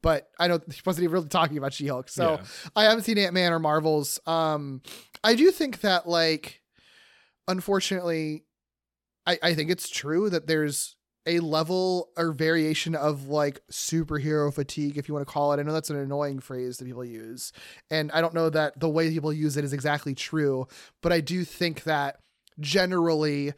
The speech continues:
Speaker 1: there has been an oversaturation of superhero movies in the media,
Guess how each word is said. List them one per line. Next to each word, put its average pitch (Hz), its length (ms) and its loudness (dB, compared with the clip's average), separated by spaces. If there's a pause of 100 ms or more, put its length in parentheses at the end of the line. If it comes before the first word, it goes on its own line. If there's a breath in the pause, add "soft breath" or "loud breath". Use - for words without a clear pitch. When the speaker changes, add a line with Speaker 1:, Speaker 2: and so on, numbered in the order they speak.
(320 loud breath)
Speaker 1:
there 165 120 4
has 151 180 -2
been 160 100 -2
an 151 60 0
oversaturation 151 1120 0
of 139 160 -4
superhero 131 1040 -6 (200)
movies 190 320 2
in 175 60 -2
the 165 80 -2
media, 135 420 -2